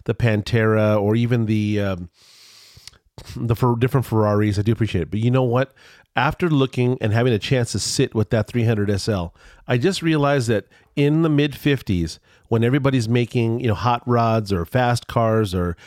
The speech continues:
uh, you know, Jaguar's making those coupes, you know, the, uh, X, X K nines or one of those kind of cars, they're, they seem very, you know, they're, they're built for racing or, uh, you know, grand or touring, and they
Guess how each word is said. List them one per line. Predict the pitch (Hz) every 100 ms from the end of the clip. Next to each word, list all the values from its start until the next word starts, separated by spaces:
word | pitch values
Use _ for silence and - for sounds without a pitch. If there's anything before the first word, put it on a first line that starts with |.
| - -
uh, | 92
you | 98
know, | 98
Jaguar's | 95 123 117 117 110
making | 110 107 107
those | 92
coupes, | - 113 107 113 110 113 104
you |
know, | 101
the, | 92 98 95 92
uh, | 92
X, | 107 110 - - -
X | - -
K | 117
nines | 104 104 110 110 110 98
or |
one | 95
of | 104
those | 101
kind | - 104
of |
cars, | - 104 104 _ - - - _ -
they're, | 120 113
they | 107
seem | - 123
very, | 113 110 107 - _ _
you | -
know, | 165 147 - _ _ _ - _ _ -
they're, | 135 117
they're | 139 123 120
built | 120 107 110 - 156 165
for | - 139
racing | 117 120 120 - 120
or, | 117 95 95
uh, | 101 95 92
you | 101
know, | 87
grand | 92 95 117 117
or | 101
touring, | 92 - 143 131 131 131 - - - _
and | - 113 110 107
they | 107 113 113 110